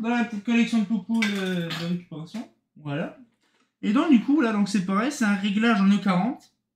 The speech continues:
Donc là, il y a un système avec un trou dans le fond pour, euh, justement mettre, là on le voit, un petit trou dans le fond pour reculer la douille à fond, pour pouvoir mettre en S H P cent cinquante, parce qu'on pouvait mettre en cent cinquante watts.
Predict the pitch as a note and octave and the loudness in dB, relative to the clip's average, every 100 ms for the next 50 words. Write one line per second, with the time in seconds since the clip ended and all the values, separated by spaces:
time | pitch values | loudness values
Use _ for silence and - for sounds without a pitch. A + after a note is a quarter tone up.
0 | _ _ _ _ _ - E3+ F3 G#3 A3+ | _ _ _ _ _ -6 -4 0 2 4
1 | A3+ G#3 F#3 G3 G3+ G3+ G3 F#3+ G3 G#3 | 4 2 2 2 4 4 4 2 0 -2
2 | F#3+ A3 G#3 F#3 F3+ F#3+ F3+ - G#3+ G#3 | -2 -2 0 0 0 -2 -4 -6 -4 0
3 | F#3+ F#3 G3 G3+ G3+ - _ _ _ _ | 0 0 0 -2 -2 -8 _ _ _ _
4 | _ F3+ F3 F3+ F3 F#3 F#3+ F#3+ F3+ F3 | _ -4 0 0 0 -2 0 0 -2 -4
5 | F3+ F3 F3 E3+ F3+ E3+ F3 - _ F#3 | -2 2 2 2 0 -2 -4 -12 _ -4
6 | F3+ F3 F#3+ F#3 F3 _ _ _ C3+ D#3 | -2 -2 -4 -8 -10 _ _ _ -10 -2
7 | G3 - G#3 G#3+ G3+ F#3 G3 F#3+ G3 G#3+ | -2 0 0 2 2 2 2 0 -2 0
8 | G#3 G#3 - _ _ _ _ _ _ E3+ | -2 -2 -8 _ _ _ _ _ _ -2
9 | F3 F3+ F3+ F3+ F3 F3+ E3+ - E3+ E3+ | 0 0 0 2 2 0 -4 -4 -4 -2
10 | E3 D#3+ A3 C#4+ - D#3 E3+ F#3+ G3 F#3+ | -4 -6 -6 -8 -10 -10 -4 -2 -2 0
11 | F3+ F3 E3+ D#3+ D#3 - E3 A3+ D4+ | 0 0 -2 -8 -10 -10 -10 -10 -12